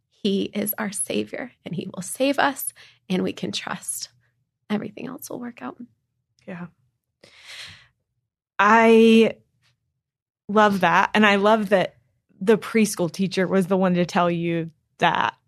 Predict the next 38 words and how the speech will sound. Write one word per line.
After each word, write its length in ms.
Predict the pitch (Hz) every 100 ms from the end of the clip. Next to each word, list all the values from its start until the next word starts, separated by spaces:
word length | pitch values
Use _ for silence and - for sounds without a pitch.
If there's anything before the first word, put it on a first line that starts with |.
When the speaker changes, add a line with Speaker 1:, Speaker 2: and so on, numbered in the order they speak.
| _ _ -
Speaker 2:
because 320 | 208 208 190
I 140 | 185 175
think 560 | - 196 175 - - - _ _ _ -
we're 220 | 208 160
all 200 | 190 190
placed 440 | 190 190 190 -
in 120 | 185 180
each 180 | 170
other's 320 | 185 180 170 180
lives 500 | 175 180 180 165 -
for 420 | - - 202 190
little 320 | 185 190 185
reminders 720 | 185 180 170 180 180 185 170
along 340 | 180 175 175
the 80 | 180
way. 400 | 175 175 175 175
And 120 | 196
I 100 | 185
think 240 | 180 190 - -
those 320 | 190 180 170
are 320 | 175 175 170 - - - _ -
oftentimes 880 | 196 190 202 196 180 175 170 165 -
the 100 | 190
most 320 | 180 175 165
powerful. 800 | - 165 170 170 - 180 165 156 - - - - -
Another 400 | 226 220 220 233
thing 300 | - 214 208
that 120 | 190
kind 240 | - 208 202
of 120 | 175
became 380 | 196 - 202 196
your 160 | 190
slogan 800 | 175 - - 196 196 185 185 180
throughout 560 | - 190 185 180 175 -
all 260 | 180 185 190
of 140 | 170
this 380 | 180 170 170 - 180
was 480 | 180 175 175 170